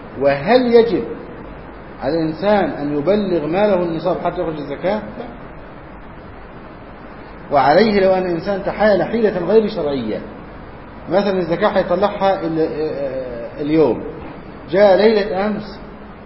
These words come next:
الليلة الماضية مثلا النصاب مثلا خمستاشر ألف، جه اشترى أشياء بخمسمائة جنيه أو بألف جنيه حتى ينقص من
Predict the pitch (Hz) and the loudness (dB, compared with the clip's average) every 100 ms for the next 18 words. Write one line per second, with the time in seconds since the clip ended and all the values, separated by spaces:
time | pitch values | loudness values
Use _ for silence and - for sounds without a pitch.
0 | - - - - - - - 151 190 180 | -18 -18 -18 -18 -18 -14 -2 2 4 4
1 | 165 175 196 214 220 208 - - - - | 2 0 0 2 0 -2 -10 -14 -16 -16
2 | - - - - - - - - 165 196 | -18 -18 -18 -18 -18 -18 -16 -8 -2 2
3 | 190 185 175 - - - - - - 143 | 2 2 -2 -6 -14 -16 -16 -16 -6 -4
4 | 147 143 190 165 175 185 165 160 143 - | -2 4 4 4 2 0 -2 -4 -6 -4
5 | 170 - 113 104 - - - - - - | -4 -4 -10 -10 -14 -16 -18 -16 -16 -16
6 | - 147 208 233 - 214 202 156 190 202 | -14 -4 0 0 0 2 2 0 -2 -2
7 | 190 170 180 160 - 151 120 107 104 87 | -2 -2 -4 -6 -6 -6 -6 -6 -8 -10
8 | - - - - - - 135 135 160 180 | -12 -16 -16 -16 -16 -12 -4 -2 0 0
9 | 165 131 117 101 - - - - - - | -2 -8 -8 -8 -10 -14 -14 -12 -14 -14
10 | - 185 208 196 180 196 214 190 - 175 | -2 4 4 6 4 4 0 -6 -4 -2
11 | 220 | -2